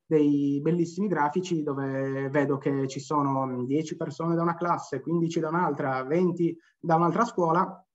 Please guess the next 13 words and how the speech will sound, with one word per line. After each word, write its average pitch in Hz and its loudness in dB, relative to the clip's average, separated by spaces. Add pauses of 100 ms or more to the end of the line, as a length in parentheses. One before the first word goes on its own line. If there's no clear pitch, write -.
(280)
e 175 0
riesco 151 0
a 156 4
farmi 139 4
un, 131 2
un 123 -2
grafico 123 -4
a 123 -2
barre, 135 4
un 127 -2
grafico 135 -2
a 139 -2
torta, - 2